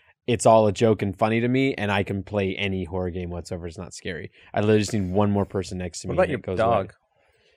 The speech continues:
Speaker 1: Bella does not count.
Speaker 2: Did you feel comfort with your dog?
Speaker 1: No.
Speaker 2: Like,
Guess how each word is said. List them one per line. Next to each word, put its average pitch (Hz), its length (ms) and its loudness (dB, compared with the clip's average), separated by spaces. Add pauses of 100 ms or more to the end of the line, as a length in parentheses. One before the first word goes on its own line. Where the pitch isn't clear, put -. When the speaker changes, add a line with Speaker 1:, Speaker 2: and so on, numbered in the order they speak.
(180)
Speaker 1:
Bella 113 200 6
does 101 140 0
not 90 200 -4
count. 76 280 -12 (680)
Speaker 2:
Did 120 180 -10
you 123 120 0
feel 127 200 -2
comfort 120 480 -6
with 143 160 -8
your 143 100 -6
dog? 143 260 2
Speaker 1:
No. 127 200 6
Speaker 2:
Like, 95 220 -2